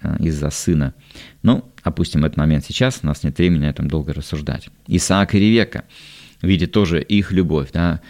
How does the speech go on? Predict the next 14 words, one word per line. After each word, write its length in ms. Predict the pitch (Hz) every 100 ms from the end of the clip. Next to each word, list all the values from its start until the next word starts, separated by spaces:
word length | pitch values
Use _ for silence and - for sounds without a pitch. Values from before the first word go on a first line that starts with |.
| - - _ -
они 180 | 95
прожили 440 | 117 117 110 135 117
долгую 520 | 78 117 123 113 98
счастливую 600 | 90 - - 95 85 82
жизнь, 380 | 80 69 67 - -
и 340 | 82 82 80 73 - - -
у 60 | 85
них 200 | 87 76
было 340 | 90 85 78 - -
радостное 800 | - 85 90 123 120 95 - 87
отношение 520 | 82 85 - 90 80
друг 180 | 76 78
с 40 | -
другом. 300 | 76 65